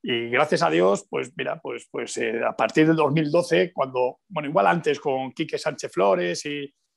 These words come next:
pero sobre todo con el Cholo, el club ha pegado un subidón y, y, y hay una normalidad.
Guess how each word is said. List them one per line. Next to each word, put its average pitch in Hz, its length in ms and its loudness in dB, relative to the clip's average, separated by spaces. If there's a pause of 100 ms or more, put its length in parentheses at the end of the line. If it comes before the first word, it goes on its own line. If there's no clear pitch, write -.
(140)
pero - 200 -4
sobre 117 180 -2
todo 131 260 0
con 127 180 -2
el 123 120 -4
Cholo, 147 520 0 (520)
el 110 200 -8
club 127 240 0
ha 123 60 0
pegado 120 240 0
un 120 340 -6
subidón 139 580 -2
y, 135 240 -6
y, 113 640 -8
y 131 160 4
hay 139 120 8
una 156 180 8
normalidad. 120 800 0